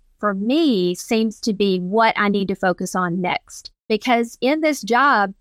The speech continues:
you can get lost in the day-to-day. I was telling Tyson, you know, before we started that, uh, today I had a bunch of mushrooms pop up. You know, you look out in the yard at night, there's nothing. You look out one minute later, there's mushrooms everywhere. Well, that's, that's how the day went. And so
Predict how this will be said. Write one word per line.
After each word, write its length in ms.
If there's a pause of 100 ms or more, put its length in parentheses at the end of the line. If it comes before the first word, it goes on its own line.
(180)
you 200
can 160
get 160
lost 400
in 140
the 80
day-to-day. 640
I 60
was 140
telling 320
Tyson, 640 (320)
you 100
know, 140
before 360
we 120
started 540
that, 280
uh, 160
today 320
I 60
had 160
a 20
bunch 260
of 60
mushrooms 540
pop 260
up. 180 (440)
You 80
know, 100
you 180
look 200
out 140
in 60
the 120
yard 280
at 100
night, 380
there's 200
nothing. 520
You 80
look 200
out 240
one 180
minute 260
later, 320
there's 200
mushrooms 400
everywhere. 440
Well, 120
that's, 280 (160)
that's 240
how 160
the 100
day 240
went. 240 (440)
And 200
so 440